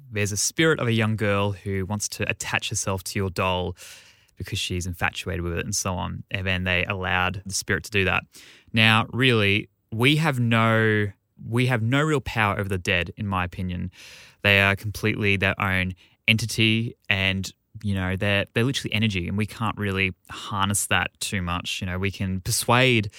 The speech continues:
and so on and have sort of effects like that. But other than that, we're pretty powerless. So for a spirit to say, "I need permission to do something," and then you granting it, that's not a spirit.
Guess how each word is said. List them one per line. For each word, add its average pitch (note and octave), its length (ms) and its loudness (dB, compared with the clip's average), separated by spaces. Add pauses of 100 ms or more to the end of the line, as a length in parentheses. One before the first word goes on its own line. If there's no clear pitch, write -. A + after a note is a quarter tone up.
(400)
and G#2+ 140 -2
so - 140 0
on G2 180 2
and G2 80 -2
have G2+ 140 0
sort - 160 -4
of F#2 80 -6
effects - 400 -4
like F#2+ 200 -2
that. G2+ 280 4 (480)
But G#2 100 4
other C#3 140 6
than B2 160 2
that, G2+ 260 4 (640)
we're G#2+ 120 -2
pretty G2 340 0 (220)
powerless. F#2 640 -2
So F#2+ 500 2 (720)
for A#2 560 2 (720)
a C3 80 2
spirit C#3 640 2
to - 100 -4
say, G#2 440 2 (260)
"I A#2+ 140 6
need B2+ 240 4
permission A2+ 540 0
to A2 100 -6
do G2 320 0
something," F#2 640 -4 (160)
and G#2+ 100 2
then G2 140 4
you G2 140 0
granting G2 400 0
it, F#2 180 -2 (720)
that's A#2+ 380 4
not G#2+ 260 4
a G#2 60 -2
spirit. F2+ 440 0